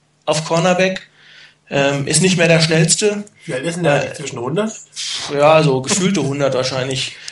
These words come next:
Speaker 1: Ich glaube, vierunddreißig dürfte fünfunddreißig, weiß ich nicht. Und, ähm, die Safeties. Ich glaube, da ist, äh, ist das, wo man einen,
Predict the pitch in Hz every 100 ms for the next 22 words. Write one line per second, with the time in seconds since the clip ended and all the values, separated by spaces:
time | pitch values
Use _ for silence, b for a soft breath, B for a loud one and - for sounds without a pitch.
0 | B - 156 151 - - 180 190 185 139
1 | 165 185 190 175 170 185 196 170 143 175
2 | 196 202 - - 147 160 180 190 - -
3 | B B B B B B 180 175 165 160
4 | 160 160 160 160 160 170 170 139 110 -
5 | - 147 160 156 127 160 190 185 - 156
6 | 151 151 147 - - - - - 151 156
7 | 160 - - 147 160 160 160 156 156 -
8 | 147